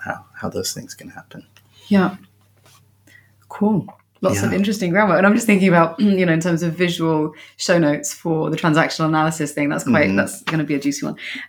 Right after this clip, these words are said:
Speaker 2: Um, so, recommendations. One thing that I would <laughs> suggest, which will probably be extremely uncomfortable, but very valuable. And it sounds a bit woo unless you try it. And when you try it, you'll probably feel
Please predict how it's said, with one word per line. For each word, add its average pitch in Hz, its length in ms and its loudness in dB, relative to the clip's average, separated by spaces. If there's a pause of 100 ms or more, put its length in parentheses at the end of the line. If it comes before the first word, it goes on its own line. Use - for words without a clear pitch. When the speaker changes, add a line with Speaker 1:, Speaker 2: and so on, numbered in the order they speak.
Speaker 2:
Um, 190 540 4 (280)
so, 156 720 0 (2000)
recommendations. 226 1080 0
One 254 260 2
thing 233 120 2
that - 80 -2
I 247 120 2
would 226 140 0
<laughs> 185 40 -8
suggest, - 800 0 (680)
which 285 180 -4
will 294 80 0
probably 285 240 4
be 254 200 0
extremely 294 360 2
uncomfortable, 180 520 -2
but 156 140 -4
very 202 160 2
valuable. 175 500 -2 (400)
And 220 100 4
it 233 120 0
sounds 277 360 4
a 247 40 2
bit 208 200 2
woo 170 460 2 (140)
unless 185 300 0
you 170 60 -10
try 170 280 2
it. 135 80 0
And 180 100 2
when 208 120 2
you 202 80 -2
try 202 260 2
it, - 60 0
you'll 165 100 -4
probably 190 300 -4
feel 160 520 -4